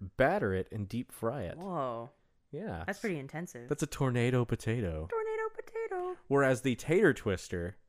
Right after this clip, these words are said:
Speaker 1: is actually the name of a kitchen appliance.
Speaker 2: Oh.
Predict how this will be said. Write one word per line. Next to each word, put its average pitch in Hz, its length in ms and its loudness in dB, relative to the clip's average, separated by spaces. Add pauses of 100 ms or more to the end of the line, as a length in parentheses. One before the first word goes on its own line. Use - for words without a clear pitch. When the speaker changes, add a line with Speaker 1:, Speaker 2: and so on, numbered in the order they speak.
(400)
Speaker 1:
is 113 120 2
actually 117 300 2
the 107 80 0
name 110 180 0
of 98 140 0
a 95 100 2
kitchen - 380 0
appliance. 95 720 0 (360)
Speaker 2:
Oh. - 320 0